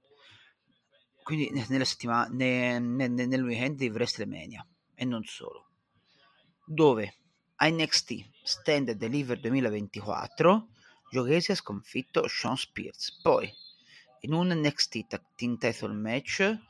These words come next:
Baron Corbin e Bron Breakker si erano confermati campioni sconfiggendo Axiom e Nathan Fraser. Poi, in un N X T North American Triple Threat Match, Oba Femi ha scon-, ave-, a-,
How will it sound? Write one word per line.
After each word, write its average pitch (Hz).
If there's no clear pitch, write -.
Baron 127
Corbin 123
e 113
Bron 127
Breakker 156
si -
erano 139
confermati 127
campioni 120
sconfiggendo 113
Axiom 127
e 123
Nathan 110
Fraser. -
Poi, -
in -
un 170
N 143
X -
T -
North 123
American 110
Triple 117
Threat 120
Match, 123
Oba 127
Femi 131
ha -
scon-, -
ave-, 110
a-, -